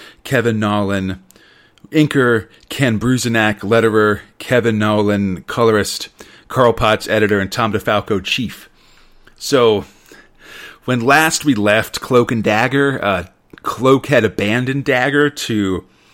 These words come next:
the evil Knight, who is a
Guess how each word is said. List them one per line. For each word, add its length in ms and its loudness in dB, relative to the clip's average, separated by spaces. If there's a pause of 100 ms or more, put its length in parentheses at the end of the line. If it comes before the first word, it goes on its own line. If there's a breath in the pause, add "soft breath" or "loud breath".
(320 soft breath)
the 200 -10
evil 300 -2
Knight, 680 -4 (680 soft breath)
who 180 -2
is 200 0
a 380 -4